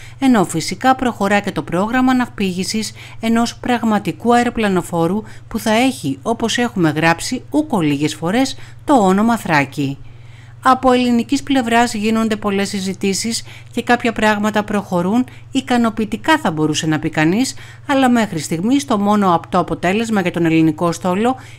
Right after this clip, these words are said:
είναι οι τρεις φρεγάτες της κλάσης Κίμων και τα ανθυποβρυχιακά ελικόπτερα Ρόμεο. Λίγα πράγματα δηλαδή επί της ουσίας, αν σκεφτεί κανείς πως η Τουρκία θα βάλει μπροστά σύντομα και το πρόγραμμα της ναυπήγησης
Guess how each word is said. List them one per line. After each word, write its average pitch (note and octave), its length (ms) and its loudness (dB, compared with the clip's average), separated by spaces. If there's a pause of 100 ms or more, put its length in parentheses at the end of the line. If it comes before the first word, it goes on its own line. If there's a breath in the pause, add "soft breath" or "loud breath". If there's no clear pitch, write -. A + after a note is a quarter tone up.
είναι C4+ 360 6
οι A3+ 100 -6
τρεις G3 320 0
φρεγάτες F3 680 2 (240 loud breath)
της - 160 -4
κλάσης G#3+ 480 0
Κίμων F#3 500 4
και B3 100 -2
τα A3+ 300 2
ανθυποβρυχιακά F#3+ 1040 0
ελικόπτερα G#3+ 840 2
Ρόμεο. C#3 520 0 (680 loud breath)
Λίγα D#4 280 4
πράγματα B3+ 500 4
δηλαδή E3 320 2
επί E3 160 0
της D#3+ 200 -4
ουσίας, E3+ 440 -2
αν E3+ 120 0
σκεφτεί F3 280 -8
κανείς F3 360 0
πως - 180 -2
η A#3+ 80 -2
Τουρκία A3 380 0
θα B3 140 0
βάλει A#3+ 260 2
μπροστά G3 520 0
σύντομα G3 600 2
και B3 140 -6
το A#3 120 0
πρόγραμμα G#3 640 2
της F#3+ 240 -2
ναυπήγησης G3 840 -2